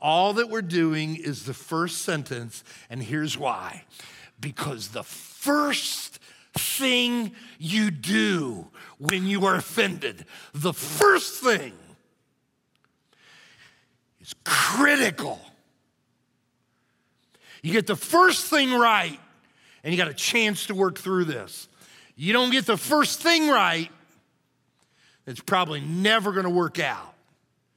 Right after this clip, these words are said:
And so the first thing comes up in the first sentence of this paragraph. Here's what he says. "Bless those who persecute you.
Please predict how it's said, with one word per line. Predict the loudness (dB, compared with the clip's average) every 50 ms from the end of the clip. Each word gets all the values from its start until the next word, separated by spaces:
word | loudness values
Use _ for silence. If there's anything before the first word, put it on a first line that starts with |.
| _ _ _ _ _ _ _ _ _ _ -18
And | -14 -8
so | -8 -6
the | -6 -8
first | -10 -10 -4 2 4 4 4 4 0 -2 -2
thing | 0 2 2 2 0 -4 -6
comes | -6 -6 -4 -4 -4 -2 0
up | 2 2 2 2 0 -6 -12 _ -20 _ _ -20 -20 -20 -20 -20 -20 -20 -12
in | -10 -10 -8
the | -8 -10
first | -12 -10 -4 0 2 2 2 2 0 0
sentence | 0 -2 -2 -2 -6 -10 -12 -12 -12 -14
of | -12 -12
this | -12 -14 -12
paragraph. | -8 -6 -6 -4 -6 -8 -10 -16 -20 -20 -20 -20 -20 -20 -20 _ _ _ -20 -20 -18 -8 -2
Here's | -2 -2 -2 -2
what | -4 -4
he | -6
says. | -6 -8 -10 -10 -10 -12 -16 -16 -14 -14 -14 -16 -18 -20 -20 _ _ _ _ _ _ _ _ _ _ _ _ _ _ -20 -20 _ -20 -20 -20 -20 _ _ _ -12
"Bless | -6 -2 2 4 4 4 4 2 -2 -4
those | 0 2 2 4 4 4 2 2 0 -2 -4 -4 -4 -6 -8 -10 _ -20 -20 _ _ _ _
who | -8 -8 -6
persecute | -4 0 0 0 0 0 -4 -6 -8 -8 -8 -10 -10 -10
you. | -14 -16 -16 -14 -14 -14 -16 -16